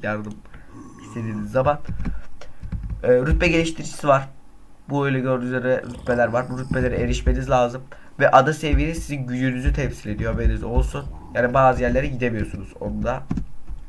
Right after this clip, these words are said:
söylemiş olayım. Ee, tabirat binası var.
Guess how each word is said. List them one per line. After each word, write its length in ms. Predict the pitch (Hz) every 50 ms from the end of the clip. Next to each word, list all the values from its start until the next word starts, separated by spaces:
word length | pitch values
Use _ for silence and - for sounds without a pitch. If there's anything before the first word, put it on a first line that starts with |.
| - - - - - - -
söylemiş 500 | - - - 123 110 104 110 117 - -
olayım. 220 | 110 95 80 - - - - - - - - - - - - - - - - - 110 107 -
Ee, 260 | 113 117 117 117 120 120
tabirat 500 | 160 147 147 147 151 156 165 160 160 -
binası 380 | 165 156 151 151 151 - 151 147
var. 200 | 143 143 139